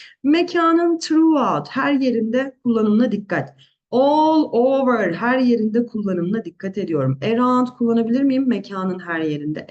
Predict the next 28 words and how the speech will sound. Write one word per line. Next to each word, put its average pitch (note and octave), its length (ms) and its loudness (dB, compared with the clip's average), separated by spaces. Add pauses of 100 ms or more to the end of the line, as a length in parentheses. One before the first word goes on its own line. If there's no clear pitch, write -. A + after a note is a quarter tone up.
Across - 340 -6
kullanabilir E3+ 560 -2
miyim? C3+ 320 0 (320)
Mekanın F#3 640 -4
her C3+ 260 -2
yerinde C3+ 400 -2
kullanabilirim. G3+ 640 -2 (280)
Mekana B3 560 0
bağlı B3+ 280 2
olarak A#3 520 -2
in B3+ 220 2
ve G#3+ 60 0
on A#3+ 300 2
yapıları F#3 480 -4
da C#3 100 -4
karşıma E3+ 440 -10
çıkabilir B3+ 460 -2
mi? D4+ 220 -2
Çıkabilir. C#3 480 -4
E - 40 -10
şimdi A3 300 -6
bu B3+ 140 -6
bağlamda D4 600 0
ben D#3+ 180 -4 (500)
bir B3+ 140 0
yıkıcı A3 640 -2
bölge G#3 340 0
oluşturuyor. G3 880 -2